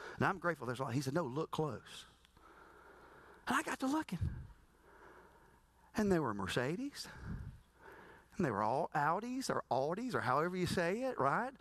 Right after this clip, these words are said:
There was a couple of Jaguars, Jaguar or whatever you call 'em, all right?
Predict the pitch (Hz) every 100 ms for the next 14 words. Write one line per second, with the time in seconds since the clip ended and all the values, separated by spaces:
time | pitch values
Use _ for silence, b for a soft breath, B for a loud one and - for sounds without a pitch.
0 | B B B 135 135 107 - 160 120 107
1 | 110 139 180 190 175 196 208 226 254 269
2 | - - - 143 - 98 90 92 92 104
3 | 170 214 170 175 208 214 196 185 180 196
4 | 262 247 156 214